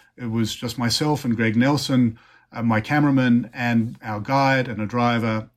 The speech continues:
and that was it, because we followed the system of Surinti, which enabled us to simply slot into their hospitality system. And I don't believe we were ever really in danger.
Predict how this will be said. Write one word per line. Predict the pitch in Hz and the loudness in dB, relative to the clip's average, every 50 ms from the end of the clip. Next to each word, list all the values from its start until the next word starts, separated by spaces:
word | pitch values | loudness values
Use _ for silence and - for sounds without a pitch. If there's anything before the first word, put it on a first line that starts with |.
| _ _ | _ _
and | - 120 117 117 117 117 113 113 - _ | -10 -6 -2 0 2 2 0 0 -4 _
that | 131 139 156 | -6 -6 -4
was | 135 127 113 | -4 0 0
it, | 202 185 - - _ _ | 0 0 -2 -6 _ _
because | - 113 - - 143 143 143 143 139 120 - - - - - - - _ _ _ _ | -20 -16 -8 -4 0 2 2 2 2 0 -2 -4 -6 -14 -20 -20 -20 _ _ _ _
we | 135 127 127 135 131 131 135 | -6 0 2 4 4 4 2
followed | 131 - - - - - 160 175 175 170 151 143 131 120 117 | 0 -4 -10 -10 -4 0 2 2 2 2 2 2 0 0 -2
the | 117 113 | -4 -6
system | - - 117 110 - - 127 113 113 | -4 -4 -4 -4 -6 -6 -2 -2 -2
of | 113 110 | -2 -2
Surinti, | - - 123 110 107 104 104 98 - 113 110 117 - - 226 165 - | -6 -6 -4 -4 -4 -4 -4 -6 -6 -6 -6 -6 -6 -8 -12 -16 -12
which | 165 131 127 120 - - 143 | -8 -6 -6 -6 -6 -8 -4
enabled | 123 113 117 127 147 160 151 139 135 110 107 | -2 0 2 2 2 2 2 2 0 -2 -2
us | 107 104 104 101 - - - | -2 -4 -4 -4 -6 -8 -8
to | - - - 123 120 117 113 113 - - - - _ _ | -10 -8 -4 0 2 2 2 0 -2 -10 -20 -20 _ _
simply | _ - - - 214 220 202 - 147 135 127 117 120 - - _ _ _ _ _ _ | _ -14 -4 0 2 2 2 2 2 2 4 2 2 0 -6 _ _ _ _ _ _
slot | - - - - 170 165 165 151 135 135 151 | -16 -14 -8 -2 2 2 2 2 2 0 2
into | 160 156 151 135 123 110 107 110 - - - 139 135 123 117 113 113 113 113 - - - - _ _ _ _ | 4 4 6 6 4 4 2 0 -6 -2 0 2 4 6 6 4 4 2 0 -4 -12 -20 -20 _ _ _ _
their | - 127 127 | -8 -4 -4
hospitality | 120 123 131 127 - - 120 117 131 127 127 127 117 - 127 | -4 -4 -6 -8 -8 -12 -12 -10 -8 -6 -6 -6 -8 -8 -10
system. | 113 - 160 147 - - - 95 - 104 117 | -12 -10 -10 -10 -12 -12 -16 -18 -18 -12 -6
And | 120 120 123 127 - - | -4 -2 -2 -2 -4 -4
I | 135 147 151 | -4 -2 0
don't | 160 180 196 - | 2 2 0 0
believe | - 156 139 139 131 110 | 0 0 2 2 2 2
we | 113 123 131 131 | 4 4 4 4
were | 123 117 117 | 4 4 2
ever | 123 139 147 120 123 113 | 2 2 2 0 0 2
really | 113 123 123 120 113 110 | 2 4 4 4 4 4
in | 104 107 | 4 4
danger. | 123 123 131 135 127 107 110 101 95 | 4 2 2 2 2 0 -2 -6 -8